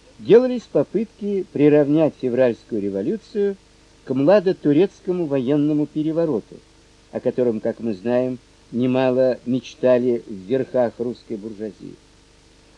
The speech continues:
Сближение это имело, однако, настолько безнадежный характер, что встретило серьезный отпор в одной из буржуазных газет.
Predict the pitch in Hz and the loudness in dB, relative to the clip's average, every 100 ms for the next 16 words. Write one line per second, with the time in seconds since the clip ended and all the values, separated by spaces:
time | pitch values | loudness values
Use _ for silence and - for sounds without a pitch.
0 | - 95 123 151 143 247 220 165 - 113 | -16 -8 0 0 0 -2 0 -2 -4 -6
1 | 110 101 117 117 143 190 170 160 175 185 | -6 -6 -4 -2 -2 -2 -4 -4 -4 -4
2 | 175 - _ _ 113 143 - - 147 - | -6 -10 _ _ -2 -2 0 2 2 2
3 | 135 104 127 117 127 123 117 104 104 110 | -2 -2 -4 -2 -2 0 -2 -2 -6 -2
4 | 123 202 - 95 - - - - - - | -2 -2 -6 -16 -16 -20 -20 -20 -10 0
5 | 147 - - 143 147 185 185 - 127 110 | 0 0 -2 0 0 0 -2 -2 -6 -2
6 | 135 131 165 - 147 _ 104 107 95 _ | -2 -2 -8 -8 -10 _ -6 -6 -6 _
7 | _ - 113 123 101 117 147 147 123 98 | _ -10 -2 -2 0 0 0 -2 -8 -8
8 | 101 104 98 117 113 123 110 101 - 85 | -8 -6 -2 -2 -4 -10 -10 -12 -12 -14